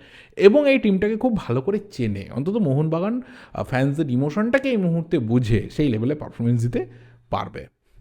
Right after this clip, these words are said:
এবং লাস্ট যে দুজন প্লেয়ার যাদের পরিবর্তন হওয়ার অন্ততপক্ষে সম্ভাবনা এই মুহূর্তে নেই, যাদেরকে এই টিমটাতে ভীষণভাবে দরকার, সের্জিও লোবেরার কোচিং যে দর্শনটা রয়েছে, সেখানে এই দুজন প্লেয়ার খুব ভালোভাবে ফিট করতে পারে বিভিন্ন সিচুয়েশনে,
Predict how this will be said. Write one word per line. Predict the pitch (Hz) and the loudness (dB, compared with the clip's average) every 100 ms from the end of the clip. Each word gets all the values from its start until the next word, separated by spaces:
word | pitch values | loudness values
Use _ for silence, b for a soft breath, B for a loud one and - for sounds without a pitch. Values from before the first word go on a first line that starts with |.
| _ _ _ _ _ _ | _ _ _ _ _ _
এবং | 226 262 262 | 8 8 6
লাস্ট | 156 165 - | 2 0 0
যে | 160 | 0
দুজন | 147 123 127 | 2 2 0
প্লেয়ার | 117 110 170 B B B | 0 -2 -4 B B B
যাদের | 214 277 | 6 6
পরিবর্তন | 226 175 165 180 | 4 2 0 -2
হওয়ার | 156 113 123 | -2 -2 0
অন্ততপক্ষে | 135 131 143 156 156 - | -2 -2 -8 -10 -6 -4
সম্ভাবনা | 123 117 123 123 | -2 0 2 2
এই | 117 | 2
মুহূর্তে | 120 117 120 120 | 2 2 2 0
নেই, | 107 135 | 2 4
যাদেরকে | 170 151 165 220 | 4 2 2 4
এই | 208 | 4
টিমটাতে | 208 202 175 175 | 4 2 0 0
ভীষণভাবে | 175 147 175 180 165 | 0 0 2 2 0
দরকার, | 123 113 - 135 104 - B B - | -2 -6 -4 -4 -4 -6 B B 2
সের্জিও | 147 147 160 | 4 8 8
লোবেরার | 156 160 165 | 8 6 2
কোচিং | - 160 160 233 220 180 | 4 4 4 2 2 2
যে | 170 | 2
দর্শনটা | 127 123 - 143 135 | 0 -2 -4 -6 -4
রয়েছে, | 117 117 127 - 113 - b b b - | 2 4 4 2 -12 -14 b b b 0
সেখানে | 190 202 247 | 2 6 6
এই | 240 | 6
দুজন | 190 196 196 | 6 2 2
প্লেয়ার | 185 185 | 0 0
খুব | 190 180 | 0 -2
ভালোভাবে | 101 110 127 170 226 | -2 -2 2 2 2
ফিট | 220 - | -2 0
করতে | 151 147 120 | -4 -2 -4
পারে | 127 | -2
বিভিন্ন | 170 143 160 175 202 202 | -2 0 0 2 2 2
সিচুয়েশনে, | 165 113 135 107 101 | 0 -2 -2 0 -4